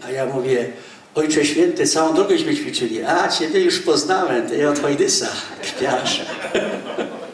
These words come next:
No, ale teraz wrócę do tego, co Ojciec Święty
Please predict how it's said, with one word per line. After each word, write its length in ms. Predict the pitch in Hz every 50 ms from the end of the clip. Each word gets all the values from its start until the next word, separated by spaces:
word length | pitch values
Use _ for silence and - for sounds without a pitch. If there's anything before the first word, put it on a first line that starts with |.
| - - - - - - -
No, 80 | 113 - - - -
ale 220 | 123 131 - 147
teraz 360 | 151 151 143 147 147 - -
wrócę 260 | - 135 - - 135 120
do 140 | - 117
tego, 260 | 117 127 123 131 120 113
co 120 | - 123
Ojciec 240 | 120 117 - 117 -
Święty 500 | - 120 131 147 - - 147 131 120